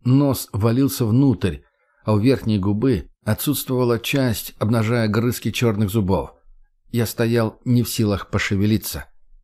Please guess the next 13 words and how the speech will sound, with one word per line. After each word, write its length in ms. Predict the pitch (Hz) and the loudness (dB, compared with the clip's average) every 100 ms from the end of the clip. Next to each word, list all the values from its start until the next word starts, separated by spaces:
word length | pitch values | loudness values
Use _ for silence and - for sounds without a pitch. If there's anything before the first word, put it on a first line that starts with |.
| _ - - | _ -20 -10
Так 220 | - 110 127 | -4 -2 -2
вот, 100 | 123 | -2
что 180 | - 104 | 0 0
означала 480 | 110 98 110 101 | 0 0 0 -2
фраза 720 | 92 107 101 90 92 85 76 _ | -2 -2 0 0 -2 -4 -6 _
«они 300 | 110 98 98 | 0 2 4
не 180 | 95 98 | 4 2
люди». 440 | 95 82 69 57 - _ _ _ _ _ _ _ | 2 0 -6 -12 -16 _ _ _ _ _ _ _
Целая 340 | - 143 127 131 | 0 2 2 0
часть 460 | - 147 127 - | 0 0 0 -2
верхней 360 | 104 123 113 113 | 0 0 0 0
губы 260 | 110 123 117 | 2 2 2
переправщика, 800 | 110 104 127 135 - 104 104 | 2 2 2 0 0 -2 -2